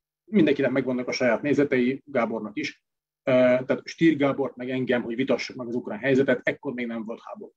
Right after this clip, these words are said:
És, ö, és az a fura helyzet volt, hogy mire megkaptuk a kéziratot, valamikor szerda, szerdán késő este, az volt, hogy akkor csütörtök reggel küldjük vissza, és meg tud jelenni, és hát aztán csütörtök reggel mindenki látta a híreket.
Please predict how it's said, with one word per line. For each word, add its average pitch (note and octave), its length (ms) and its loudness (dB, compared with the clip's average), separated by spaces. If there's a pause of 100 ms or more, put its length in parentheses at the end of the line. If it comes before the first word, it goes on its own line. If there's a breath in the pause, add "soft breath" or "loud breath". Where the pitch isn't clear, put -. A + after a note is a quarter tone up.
(1120)
És, - 280 0
ö, C3+ 280 6 (200)
és - 80 -10
az F3+ 80 0
a E3+ 80 2
fura D#3 180 2
helyzet C3 340 0
volt, C#3 240 0
hogy C3 100 -4
mire C3 140 -4
megkaptuk C#3 520 -4
a - 40 -14
kéziratot, D3 640 2
valamikor A#2 460 -8
szerda, B2 540 0
szerdán A#2+ 460 -2
késő - 320 -6
este, F3+ 240 0
az C#3 80 4
volt, C3+ 120 0
hogy - 40 -4
akkor - 120 -6
csütörtök C3 420 2
reggel B2 280 4
küldjük A#2 340 -2
vissza, - 220 -8
és A2 100 -4
meg B2 120 -4
tud G#2 160 -14
jelenni, C#3+ 440 0 (500)
és B2+ 80 -10
hát D#3+ 100 -6
aztán D#3+ 220 -2
csütörtök B2 380 -2
reggel A2+ 260 0
mindenki G#2+ 320 -2
látta G#2+ 280 -6
a - 20 -10
híreket. A2 440 -10